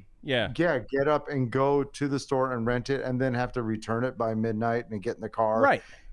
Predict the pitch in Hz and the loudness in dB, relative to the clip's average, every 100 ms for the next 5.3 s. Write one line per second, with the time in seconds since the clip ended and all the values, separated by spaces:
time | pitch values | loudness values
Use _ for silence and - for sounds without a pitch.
0 | - 135 123 123 123 131 123 113 113 117 | -2 0 2 2 0 -2 0 2 2 2
1 | 113 104 104 - 123 117 113 117 104 - | 2 2 -2 -2 2 2 0 -4 -4 0
2 | 120 - 117 107 113 - - 226 247 262 | -2 2 2 2 0 -8 2 2 8 8
3 | 302 302 269 226 196 226 233 202 214 180 | 8 6 4 2 2 4 4 4 2 2
4 | 180 196 196 196 247 269 165 131 143 151 | 0 0 2 4 4 6 4 2 0 0
5 | 143 160 | 4 2